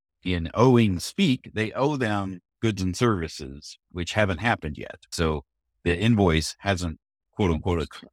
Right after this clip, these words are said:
occurred yet. So the sale hasn't happened, but they received money. So if at that moment in time, if the deal fell through, they would owe them something for the money that they've received,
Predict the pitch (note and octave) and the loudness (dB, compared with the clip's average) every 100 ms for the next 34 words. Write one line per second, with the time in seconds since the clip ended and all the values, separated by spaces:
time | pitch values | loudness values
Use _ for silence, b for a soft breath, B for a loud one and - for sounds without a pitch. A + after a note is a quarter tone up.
0 | - F2 - G#3+ F3+ F2 D2 C2+ F2+ - | -16 -16 -8 0 2 2 2 -2 -2 -6
1 | C#2+ - - G#2+ G#2 F#2 G#2 G2 E2+ D#2 | -6 -6 0 2 2 -2 0 0 -2 -12
2 | - A2+ - D2 C2+ _ _ _ F2+ F#2 | -10 -10 -8 -12 -12 _ _ _ -2 0
3 | F#2 F2 C#3 A#2 D#2 D3+ G#2 D2+ E2+ _ | 0 -2 -4 -4 2 2 2 -2 -8 _
4 | _ _ _ F#2+ F#2 - F2+ - - F2 | _ _ _ -2 -2 -2 -6 -8 -10 -4
5 | G#2+ G#2+ C3 A#2+ F#2 F2 E2+ - G#2+ E2+ | -2 0 0 2 0 -2 -4 -4 -2 -2
6 | D2+ D2+ _ _ - F2+ D#2+ _ _ - | -4 -10 _ _ 0 0 0 _ _ -10
7 | F2 D3 C3+ B2+ A2 A2+ C#3 F#2 D2 D2+ | 0 2 4 4 2 0 0 0 0 -6
8 | - A#2 B2 - A#2 C3 A2 F#2 E2+ A2+ | -2 0 0 0 2 4 4 0 -4 -6
9 | G#2 - D#2 D2+ - D#2 D#2 E2 D#2+ D2 | -6 -4 -4 -4 -6 -8 -2 0 0 -2
10 | C#2+ D2+ C2+ C#2 D2+ - | -4 -8 -8 -8 -6 -6